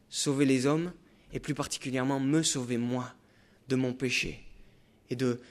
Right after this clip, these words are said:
cet avenir que j'avais, qui était l'enfer, qui était la conséquence de ma désobéissance ou de mon péché. Pourquoi aimer Dieu ? Parce qu'il a envoyé Jésus mourir à la croix,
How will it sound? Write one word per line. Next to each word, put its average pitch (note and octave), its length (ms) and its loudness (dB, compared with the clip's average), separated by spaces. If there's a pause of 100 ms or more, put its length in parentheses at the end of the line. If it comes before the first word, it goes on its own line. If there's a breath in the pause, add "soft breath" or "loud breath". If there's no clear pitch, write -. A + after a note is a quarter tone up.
cet - 240 -4
avenir C#3 500 2
que B2+ 120 -6
j'avais, A#2+ 400 -4 (260)
qui - 80 -8
était B2+ 140 -4
l'enfer, A#2+ 580 -4 (500 soft breath)
qui - 80 -16
était - 100 -4
la B2+ 100 -2
conséquence D3 760 -2
de A#2+ 80 0
ma A2+ 160 0
désobéissance B2+ 840 -2 (480 soft breath)
ou C3+ 80 -4
de B2+ 80 2
mon B2+ 200 6
péché. B2+ 400 -2 (580 soft breath)
Pourquoi C4+ 340 10
aimer A#3+ 200 8
Dieu ? D#3 300 0 (460 soft breath)
Parce C#3 160 -6
qu'il C#3+ 140 -8
a C#3+ 60 0
envoyé C3+ 340 -2
Jésus B2 580 -6 (320 soft breath)
mourir D3+ 380 4
à C3+ 60 4
la B2+ 100 4
croix, B2+ 460 2